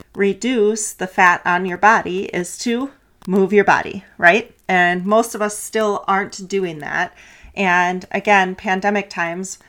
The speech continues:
more and more of us, even those of us that normally would be doing that, aren't doing that now because we're working from home. We're not even walking from our car to our business or anything like that. So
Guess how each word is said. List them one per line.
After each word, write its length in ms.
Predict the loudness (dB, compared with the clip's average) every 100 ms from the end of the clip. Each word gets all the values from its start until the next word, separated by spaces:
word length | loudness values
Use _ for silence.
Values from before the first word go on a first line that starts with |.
| _ _
more 320 | -4 0 0
and 100 | 0
more 300 | 0 0 0
of 80 | 0
us, 380 | -4 -6 -8 -16 _ _
even 240 | -6 -4 -2
those 180 | -4
of 80 | -6
us 140 | -8 -6
that 180 | -8
normally 400 | -2 -2 0 -4
would 160 | -8 -8
be 140 | -8
doing 240 | -8 -8 -6
that, 180 | -8 -2
aren't 260 | -2 -2 -4
doing 280 | -6 -6 -6
that 180 | -4
now 220 | -2 -2 -2
because 340 | -4 -6 -6
we're 100 | -2
working 300 | -2 -4 -10
from 160 | -10 -8
home. 340 | 0 2 2
We're 100 | 0
not 200 | 0 0
even 220 | -2 -8
walking 380 | -4 -4 -4 -6
from 160 | -6 -8
our 100 | -8
car 260 | -2 0
to 80 | 0
our 140 | -4 -2
business 500 | -2 0 -2 -4 -2
or 60 |
anything 340 | 2 2 0 0
like 220 | -2 -2
that. 260 | -6 -6
So 260 | -2 0 0